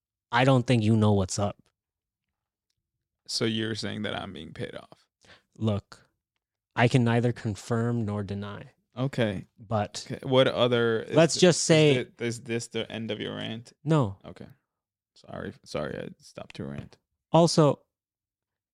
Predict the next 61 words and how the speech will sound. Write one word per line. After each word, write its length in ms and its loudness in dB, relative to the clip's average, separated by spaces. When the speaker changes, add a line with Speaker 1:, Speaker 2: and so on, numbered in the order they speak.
Speaker 1:
you 300 2
are, 360 4
you 300 0
need 220 4
to 80 4
show 200 4
me 120 6
some 180 4
of 60 4
the 80 -2
pictures 400 2
that 120 4
the 60 -2
government's 420 2
taken 300 2
from 240 -8
you. 220 -10
Speaker 2:
I, 100 -4
they 280 4
have 180 2
not 240 -4
<laughs> 100 -10
taken 280 -2
any 220 0
Speaker 1:
I 240 0
Speaker 2:
photos. 160 -4
Speaker 1:
guarantee, 640 2
bro, 380 -2
I 140 2
Speaker 2:
These 80 4
Speaker 1:
don't 100 6
Speaker 2:
are, 80 -10
I 180 0
am 140 -2
taking 320 -4
photos 400 0
of 100 -6
the 80 -2
moon 560 -2
and 160 -6
some 240 -4
Speaker 1:
Yeah, 60 -6
Speaker 2:
landscapes. 460 2
Speaker 1:
exactly. 520 4
You 160 4
took 260 0
pictures 400 2
of 80 2
the 60 4
moon. 300 6
You 100 6
saw 280 4
the 120 6
monolith. 600 6
Then 200 2
they 80 4
made 200 4
you 80 2
cover 380 2
it 80 2
up. 240 0